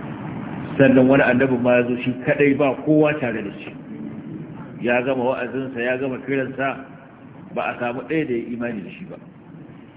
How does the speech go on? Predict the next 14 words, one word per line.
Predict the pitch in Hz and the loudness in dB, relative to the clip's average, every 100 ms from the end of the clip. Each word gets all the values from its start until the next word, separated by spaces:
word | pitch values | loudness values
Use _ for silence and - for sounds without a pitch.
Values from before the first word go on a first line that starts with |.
| - - - - - - - - - - - - - - | -20 -20 -20 -20 -20 -20 -20 -20 -20 -20 -20 -20 -18 -12
Ya | - 123 | 0 2
ce, | 127 123 | 2 0
to | 120 110 | 0 -2
sai | 131 | -2
kenan | 139 139 127 135 | 0 0 0 0
sai | 139 | 0
aka | 143 139 | 0 -2
nuna | 131 135 127 | -2 -2 -2
min | 127 | -2
wani | 120 123 123 127 - - - - - - - - | -2 -2 -4 -6 -12 -14 -16 -18 -18 -16 -16 -8
dandazon | - 127 123 127 135 143 135 | 0 0 2 2 2 2 0
mutane, | 135 131 110 110 101 | -2 -2 -2 -4 -4
sawadan | 113 123 131 120 107 90 - - - | 0 2 2 0 -4 -6 -12 -16 0
a'zam, | - 127 117 113 113 | 4 4 2 0 -2